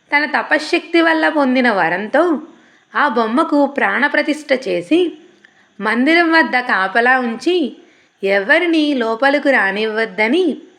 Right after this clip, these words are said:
చెప్పి స్నానానికి వెళ్ళింది. గజాసురుని నుండి విముక్తి పొంది కైలాసానికి వచ్చిన శివుడు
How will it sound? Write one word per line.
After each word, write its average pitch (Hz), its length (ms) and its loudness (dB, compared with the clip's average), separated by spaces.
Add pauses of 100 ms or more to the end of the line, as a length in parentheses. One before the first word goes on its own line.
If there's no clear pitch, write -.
(340)
చెప్పి 330 460 2
స్నానానికి 233 680 0
వెళ్ళింది. 170 540 -2 (1200)
గజాసురుని 294 680 2
నుండి 247 460 0
విముక్తి 247 460 -2
పొంది 285 480 0
కైలాసానికి 277 880 0
వచ్చిన 247 380 0
శివుడు 220 600 -4